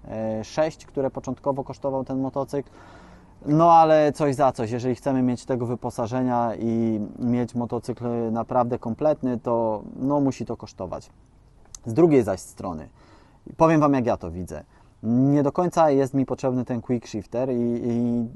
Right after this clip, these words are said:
mówię o tym szczerze, że jak dla mnie ta skrzynia chodzi tak rewelacyjnie i tak fajnie przepinają się te biegi,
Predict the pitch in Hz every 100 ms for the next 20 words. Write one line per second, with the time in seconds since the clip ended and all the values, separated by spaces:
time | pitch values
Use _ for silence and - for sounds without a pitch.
0 | - - 156 175 151 139 127 117 - 110
1 | 98 98 113 123 120 135 135 160 151 143
2 | - - 143 127 139 123 120 160 147 143
3 | 131 - 139 135 127 139 - 135 131 127
4 | - 120 131 123 123 - 123 117 131 127